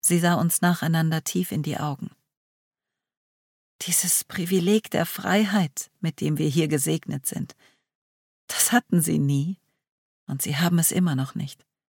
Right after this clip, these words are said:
So viele Menschen haben das gerade nicht. Und da spreche ich nicht nur vom Iran,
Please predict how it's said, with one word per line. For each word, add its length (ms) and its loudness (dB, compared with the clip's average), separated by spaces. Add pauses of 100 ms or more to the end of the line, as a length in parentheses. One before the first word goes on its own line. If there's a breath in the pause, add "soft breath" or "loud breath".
(880)
So 240 0
viele 520 2
Menschen 580 0
haben 240 0
das 220 -4
gerade 340 -6
nicht. 340 -10 (460 loud breath)
Und 160 0
da 80 2
spreche 340 2
ich 140 -2
nicht 240 4
nur 160 6
vom 220 0
Iran, 560 6